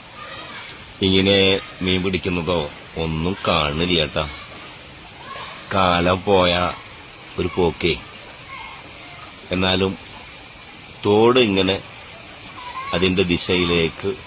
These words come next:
ഒഴുകിക്കൊണ്ടിരിക്കുന്നുണ്ട്, അതിനൊരു മാറ്റമില്ല. വെള്ളം തോട്ടിലേക്ക് ഒഴുകി വരാനുള്ള എല്ലാ വഴികളും ഇന്ന് കൊട്ടി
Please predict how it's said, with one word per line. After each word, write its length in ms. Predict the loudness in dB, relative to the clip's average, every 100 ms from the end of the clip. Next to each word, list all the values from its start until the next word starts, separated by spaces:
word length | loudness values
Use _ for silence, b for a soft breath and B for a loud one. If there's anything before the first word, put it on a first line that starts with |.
| 0
ഒഴുകിക്കൊണ്ടിരിക്കുന്നുണ്ട്, 1080 | 2 2 0 0 0 -2 -4 -4 -4 -4 -8 -10 -10 -8 -8 -10 -14 -12 -12 -12 -12 -12 -12 -12 -12 -12 -10 -2
അതിനൊരു 320 | 0 2 2 2
മാറ്റമില്ല. 580 | 2 2 0 -2 0 2 0 -2 -6 -12 -10
വെള്ളം 260 | -6 -4 0
തോട്ടിലേക്ക് 600 | 0 2 2 0 0 0 0 -2 -14 -2
ഒഴുകി 300 | 2 2 4 4
വരാനുള്ള 500 | 6 6 2 2 2 0 -2 -14 -10 -4
എല്ലാ 180 | 0 2 4
വഴികളും 440 | 6 4 4 2 4
ഇന്ന് 220 | 4 2 0 -10 -16 -16 -16 -16 -16 -16 -16 -16 -16 -16 -8
കൊട്ടി 300 | -2 -2 2